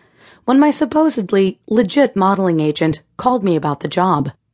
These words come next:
"It's a lingerie fashion show for an M T V Movie Awards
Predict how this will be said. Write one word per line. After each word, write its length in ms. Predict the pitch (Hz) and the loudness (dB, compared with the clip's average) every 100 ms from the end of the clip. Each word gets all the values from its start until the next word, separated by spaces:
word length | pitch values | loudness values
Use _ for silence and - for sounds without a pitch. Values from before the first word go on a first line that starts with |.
| _ _ _ _ _ _ _ | _ _ _ _ _ _ _
"It's 140 | 208 196 | -2 0
a 60 | |
lingerie 580 | 180 175 214 240 285 294 | 0 0 0 0 0 0
fashion 480 | - 226 196 - 170 | 0 0 0 -2 -4
show 420 | - 151 151 - - | 0 0 0 -4 -2
for 180 | 214 | 0
an 100 | 196 | 2
M 140 | 196 233 | 2 -2
T 160 | - | -4
V 140 | 226 262 | -2 0
Movie 340 | 214 247 202 | 2 2 2
Awards 400 | 160 156 170 170 | 0 2 0 -2